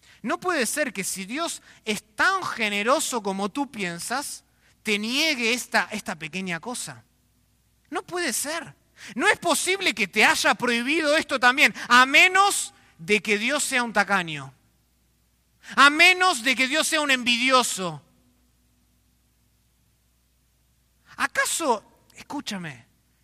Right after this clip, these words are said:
acaso no puedes juzgar por ti mismo? ¿No eres sabio en tu propia opinión? Sigue tu corazón", te susurra la serpiente. ¿No eres lo suficientemente grande para tomar estas decisiones?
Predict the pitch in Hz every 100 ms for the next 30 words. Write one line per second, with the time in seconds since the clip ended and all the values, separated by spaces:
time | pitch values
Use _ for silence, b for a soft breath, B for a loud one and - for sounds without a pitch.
0 | _ - - 370 - 262 254 - 330 320
1 | - 175 156 220 - 190 - 185 247 -
2 | 190 127 _ _ _ _ _ _ _ _
3 | _ _ _ b - 262 403 440 247 -
4 | - 226 311 262 151 135 _ _ _ 156
5 | 165 175 170 247 196 165 147 151 185 285
6 | 311 - _ b b - - 311 330 311
7 | 262 285 269 - 339 156 131 _ _ _
8 | - 160 151 170 156 147 147 135 143 123
9 | 107 104 _ _ _ _ _ _ _ _
10 | _ _ _ _ _ B 285 415 392 262
11 | 240 226 214 202 330 294 233 277 240 190
12 | 208 277 208 170 156 170 208 208 - 156
13 | 143 139 233 311 214 -